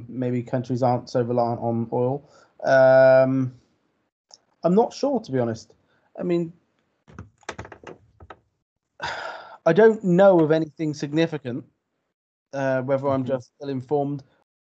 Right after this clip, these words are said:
Speaker 1: Companies and owners are being cautious on new buildings, or I'd certainly hope they're being cautious.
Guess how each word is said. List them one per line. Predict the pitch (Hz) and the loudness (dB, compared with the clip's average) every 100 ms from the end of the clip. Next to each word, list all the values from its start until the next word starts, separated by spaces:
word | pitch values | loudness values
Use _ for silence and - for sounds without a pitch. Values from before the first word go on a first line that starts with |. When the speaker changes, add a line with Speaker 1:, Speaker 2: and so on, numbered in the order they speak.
| _ | _
Speaker 1:
Companies | - 165 165 160 147 | -2 -2 -2 -4 -4
and | 139 139 | -6 -4
owners | 143 143 139 | -4 -4 -4
are | 135 | -6
being | 131 127 120 | -4 -6 -6
cautious | - 156 147 - 143 - - _ _ _ | -2 0 0 0 -2 -4 -20 _ _ _
on | - 135 | -8 -4
new | 135 139 | -2 -2
buildings, | 131 139 135 135 131 123 - | 0 -2 0 -2 -2 -4 -8
or | 117 120 | -6 -6
I'd | 120 120 | -6 0
certainly | 147 123 123 | 0 0 -4
hope | 120 135 - | -6 -8 -6
they're | 123 | -10
being | 120 123 117 | -6 -8 -8
cautious. | 113 127 120 123 120 123 | -6 -6 -4 -4 -6 -8